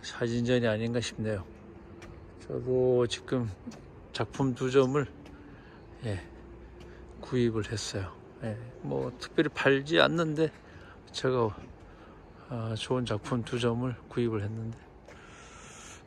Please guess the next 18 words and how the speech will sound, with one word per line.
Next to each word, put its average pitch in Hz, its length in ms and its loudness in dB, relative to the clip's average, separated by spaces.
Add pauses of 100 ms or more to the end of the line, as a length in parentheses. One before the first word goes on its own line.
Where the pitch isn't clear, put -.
(100)
아, 127 220 -6
우리 131 340 -2 (200)
정종리 147 400 0
펜션에다가 127 1000 0
걸어놓고, 110 1000 -8 (880)
어, 110 460 -10
일 123 200 -6
년에 127 180 -2
그래도 120 340 -2 (240)
많은 127 300 0
사람들이 117 420 -4
오니까 113 440 -8 (540)
볼 131 160 -4
수 - 180 -10
있게끔 117 560 -6 (920)
전시를 113 840 -6
해놓으려고 104 720 -6
합니다. 101 360 -8